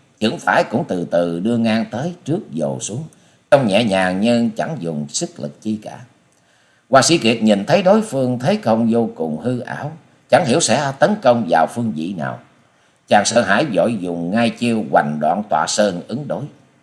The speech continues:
Với lối đánh dùng cứng chống cứng của chàng khiến thiếu nữ áo xanh không khỏi giật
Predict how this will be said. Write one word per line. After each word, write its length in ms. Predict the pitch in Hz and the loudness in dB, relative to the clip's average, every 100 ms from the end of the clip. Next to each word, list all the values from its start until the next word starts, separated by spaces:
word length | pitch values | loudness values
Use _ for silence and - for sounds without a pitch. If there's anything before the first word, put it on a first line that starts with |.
| _ _ _ _ _ | _ _ _ _ _
Với 120 | 147 160 | 4 6
lối 140 | 160 | 8
đánh 260 | 147 214 117 | 8 6 0
dùng 340 | 104 92 90 - | 0 0 -4 -6
cứng 200 | 151 196 - | -6 -6 -4
chống 200 | 160 208 | -4 -4
cứng 260 | 160 214 | -2 -2
của 220 | 214 - 143 | -2 -4 0
chàng 280 | 175 160 76 143 | 2 2 0 -6
khiến 140 | 165 | -4
thiếu 140 | 180 180 | -2 0
nữ 140 | 98 | -2
áo 240 | - 143 | -2 -4
xanh 220 | 165 101 87 | 0 -2 -2
không 180 | 104 87 | -6 -6
khỏi 220 | 76 76 71 | -6 -8 -8
giật 160 | 76 | -12